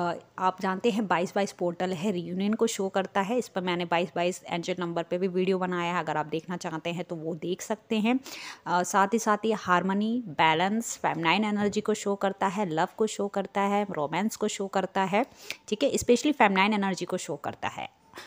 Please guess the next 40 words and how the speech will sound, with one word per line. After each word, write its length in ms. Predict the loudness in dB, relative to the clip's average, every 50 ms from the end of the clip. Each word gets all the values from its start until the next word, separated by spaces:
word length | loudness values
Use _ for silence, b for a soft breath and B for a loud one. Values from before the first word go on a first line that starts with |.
| B B
अगर 240 | 0 4 6 8 10
आप 260 | 10 10 10 8 6 2
में 140 | 2 4 4
और 120 | 6 6
आपके 240 | 6 4 4 0 -2
काउंटर 300 | 2 2 0 2 0 -4
पार्ट 280 | 0 0 0 0 0
के 80 | -2 -4
अंदर 140 | -2 -2 -2
फेमिनाइन 420 | 0 0 2 2 4 2 2 2
एनर्जी 360 | 0 0 -2 -2 0 -2 -2
इम्बैलेंस 480 | -2 -2 0 2 2 2 2 0 -4 -2 -4
होगी 200 | -4 -2 -4 -4
तो 140 | -2 -2 -2
वो 480 | 0 4 6 8 8 8 8 6 4 0
डिवाइन 480 | -2 -2 2 4 6 6 8 6 4
के 180 | 4 2 0 2
द्वारा 220 | 4 4 4 4
ट्रिगर 360 | 2 2 2 2 4 4 2
की 180 | 2 0 -4 -4
जाएगी 340 | -2 -2 -4 -4 -2 -2 0
और 140 | 2 4 4
आप 180 | 4 2 2 -2
उस 140 | -4 -4 -2
पर 140 | 2 4 4
वर्क 300 | 6 6 4 2 2 2
करेंगे 340 | 0 0 0 0 -2 -2 -2
ही 100 | -2 -2
करेंगे, 540 | -2 0 -2 0 0 -2 -4 -4 -6 -8 -8 -12
ठीक 180 | -12 -4 2
है। 80 | 2 2
जो, 240 | 2 2 0 2 2
अगर 140 | 2 2 0
कोई 240 | 2 6 8 8
भी 120 | 8 10 8
नेगेटिविटी 580 | 8 8 6 4 4 4 4 4 4 4 4
अभी 180 | 2 4 4 2
भी 100 | 2 2
सप्रेस 580 | 2 2 -2 -2 2 4 4 4 4 4 2 0
है 120 | 0 0